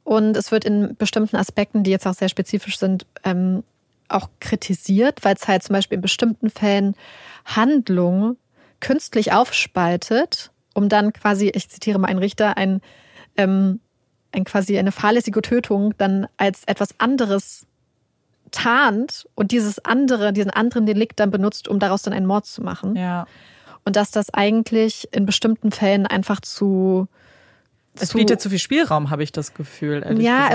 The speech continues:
Speaker 1: also, also dass es einfach in bestimmten Fällen dann nicht wirklich mit so einem rechtsstaatlichen Prinzipien
Speaker 2: Mhm.
Speaker 1: vereinbart ist. Es gibt auch Richter, die sich zum Beispiel öffentlich dagegen gewandt haben. Aber das Problem ist, dass auch die Richter, also da ging es um einen spezifischen Fall, gesagt haben,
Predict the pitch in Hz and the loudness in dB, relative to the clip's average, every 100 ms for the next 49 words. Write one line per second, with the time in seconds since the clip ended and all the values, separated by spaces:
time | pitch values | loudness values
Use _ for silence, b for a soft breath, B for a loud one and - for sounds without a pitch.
0 | 233 240 202 _ _ - 220 220 - 226 | 2 0 0 _ _ -4 -2 -2 -2 -2
1 | 233 220 - 240 226 - 220 220 226 226 | 0 -2 0 -2 -2 -2 2 2 2 0
2 | 208 _ _ - 202 202 202 208 208 _ | -2 _ _ -2 0 2 0 -2 -4 _
3 | _ 214 240 208 247 247 262 277 226 - | _ 0 0 0 0 2 0 2 0 2
4 | 220 202 208 - - 226 202 - 208 - | 0 2 0 -2 0 0 0 -4 -2 -2
5 | - 226 165 190 165 - 214 247 247 233 | -2 -2 0 0 0 0 2 2 2 0
6 | - 208 214 202 - 202 214 190 190 - | -4 -4 -2 -2 -2 -2 -2 -2 -2 -4
7 | 185 190 - 202 202 196 190 185 214 196 | -4 -2 -2 -4 -4 -4 -2 0 0 2
8 | 214 254 233 190 202 - 202 214 214 208 | 2 2 0 0 -2 -2 -2 0 0 -2
9 | 202 196 214 233 247 202 185 185 185 190 | -2 -2 0 0 0 0 2 -2 -2 -4
10 | - 185 - 202 196 196 214 208 208 202 | -6 -6 -4 -4 -4 0 0 2 0 0
11 | 208 196 | -2 -2